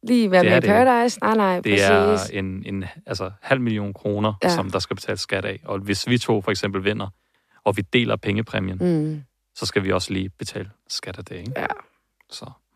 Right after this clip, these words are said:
Speaker 1: Altså,
Speaker 2: Ja.
Speaker 1: der er alligevel mange herrer ved at deltage i sådan et program, kunne
Speaker 2: Lige
Speaker 1: jeg
Speaker 2: præcis.
Speaker 1: forestille mig.
Speaker 2: Og det er jo også det, altså, den er jo kontrakt for rigtig meget kritik også, ikke?
Speaker 1: Ja.
Speaker 2: Både af politikere,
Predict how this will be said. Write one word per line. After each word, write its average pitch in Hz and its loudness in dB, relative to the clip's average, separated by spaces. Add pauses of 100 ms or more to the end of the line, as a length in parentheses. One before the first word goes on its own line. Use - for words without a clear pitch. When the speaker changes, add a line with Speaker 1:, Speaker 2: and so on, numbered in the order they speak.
(560)
Speaker 1:
Altså, 104 4
Speaker 2:
Ja. 135 2
Speaker 1:
der 180 0
er 180 0
alligevel 247 6
mange 226 8
herrer 214 8
ved 226 6
at 196 6
deltage 220 4
i - -2
sådan 214 0
et 208 0
program, 190 -2 (120)
kunne 208 -2
Speaker 2:
Lige 208 6
Speaker 1:
jeg 196 4
Speaker 2:
præcis. - -10 (120)
Speaker 1:
forestille 196 2
mig. 196 0 (720)
Speaker 2:
Og - -12
det 101 -2
er - 0
jo 98 0
også 98 0
det, 98 -2
altså, 98 -6
den 101 -6
er 95 0
jo 92 -4
kontrakt 95 -6
for 98 -6
rigtig 95 -2
meget 90 -4
kritik - -10
også, 87 -6
ikke? 113 -6 (300)
Speaker 1:
Ja. 175 6 (300)
Speaker 2:
Både 98 2
af 90 0
politikere, 98 -2